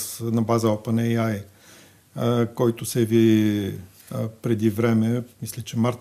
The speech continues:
миналата година, тоест няколко месеца след проявата на чат Джи Пи Ти, Хаос Джи Пи Ти, а, е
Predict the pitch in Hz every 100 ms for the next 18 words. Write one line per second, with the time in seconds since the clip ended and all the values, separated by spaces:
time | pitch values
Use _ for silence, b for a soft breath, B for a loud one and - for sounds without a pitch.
0 | - 117 110 104 104 98 110 123 131 120
1 | 123 110 - - 107 95 - - 107 95
2 | - 113 107 110 113 107 - 104 104 -
3 | - 131 143 - B B B B B -
4 | 117 113 - - 127 110 113 - 113 117
5 | 110 107 101 95 - _ 117 107 107 -
6 | - _ - 110